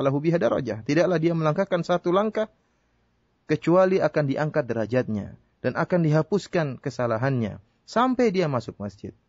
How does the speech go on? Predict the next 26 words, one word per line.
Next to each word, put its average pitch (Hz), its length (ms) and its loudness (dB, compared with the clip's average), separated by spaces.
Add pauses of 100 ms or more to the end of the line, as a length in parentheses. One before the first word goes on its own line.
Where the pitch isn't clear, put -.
(680)
Dan 151 160 2
jika 240 240 2
dia 254 160 2
sudah 220 160 0
masuk 170 320 -2
masjid, 107 320 -4 (560)
maka 196 480 0
kana 262 400 0
fi 196 80 -4
sholati 170 480 0
ma 175 160 2
kanat, 160 320 -2 (240)
ma 170 160 0
kanatis 143 400 -2
sholatu 135 320 2
hiya 175 240 2
tahbisuhu. 185 560 -6 (480)
Maka 143 240 0
dia 190 240 2
akan 185 160 0
dihukumi 170 480 2
seperti 180 320 -2
orang 196 320 2
yang 165 80 -2
terus 214 320 -2
salat 254 240 0